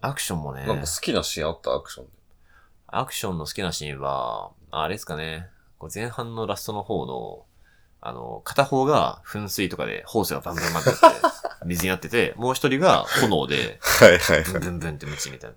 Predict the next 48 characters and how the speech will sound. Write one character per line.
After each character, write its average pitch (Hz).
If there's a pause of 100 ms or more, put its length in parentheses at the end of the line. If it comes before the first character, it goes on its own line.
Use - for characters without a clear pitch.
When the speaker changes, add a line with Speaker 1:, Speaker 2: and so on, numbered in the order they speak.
Speaker 1:
あ 95
そ 104
こ 95
ね。 - (380)
Speaker 2:
あ 104
そ -
こ 160
は 156
ち 151
ょ -
っ -
と 87
ね、 69
や 78
っ -
た 90
な 85
と 69
思 67
っ -
た -
ね。 82
Speaker 1:
あ、 71
確 78
か 78
に 73
確 -
か -
に -
確 -
か - (340)
に。 80
Speaker 2:
や 80
り 87
す 85
ぎ 82
だ 78
ろ -
っ -
て 71
い -
う。 69
Speaker 1:
う -
ん。 - (1080)
Speaker 2:
ま 82
あ、 -
冒 139
頭、 147